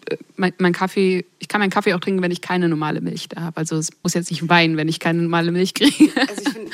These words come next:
Speaker 2: ich finde, Kaffee mit Hafermilch geht super,
Speaker 1: Mhm.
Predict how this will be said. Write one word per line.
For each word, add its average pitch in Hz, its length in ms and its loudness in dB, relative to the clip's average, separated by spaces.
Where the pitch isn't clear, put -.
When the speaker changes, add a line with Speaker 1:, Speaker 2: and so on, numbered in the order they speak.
Speaker 2:
ich 247 100 2
finde, 302 220 -2
Kaffee 208 300 -8
mit 185 260 -4
Hafermilch 262 580 -6
geht 196 160 0
super, 262 600 -4
Speaker 1:
Mhm. 208 240 8